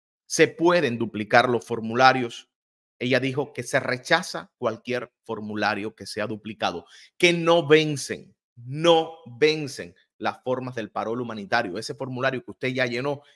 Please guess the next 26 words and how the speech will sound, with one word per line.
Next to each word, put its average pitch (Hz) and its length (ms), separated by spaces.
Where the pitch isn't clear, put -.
ese 160 260
no 127 220
se 139 180
vence. 135 500
Que 175 160
los 175 160
errores 185 420
tipográficos, 147 1040
la 123 240
evidencia 143 540
que 156 80
usted 156 180
sube 180 320
que 123 100
sea 139 200
ilegible, 131 640
inelegible, 135 880
o 131 100
sea, 147 380
ilegible, 139 560
que 101 80
no 113 180
se 135 160
pueda 131 300
ve-, 120 280
leer, 120 440